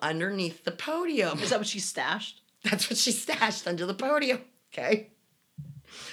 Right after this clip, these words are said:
Speaker 1: And she says, "I'm gonna tell you the story of Maggie May, who birthed little Buffy Bill." <laughs>
Speaker 2: Oh, God, little man's mom.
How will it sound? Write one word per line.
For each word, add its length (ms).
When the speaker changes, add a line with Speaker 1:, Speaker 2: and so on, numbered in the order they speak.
Speaker 1:
And 120
she 160
says, 340
"I'm 220
gonna 260
tell 340
you 160
the 100
story 560
of 160
Maggie 520
May, 680
who 220
birthed 460
little 340
Buffy 400
Bill." 600
<laughs> 60
Speaker 2:
Oh, 460
God, 240
little 220
man's 260
mom. 460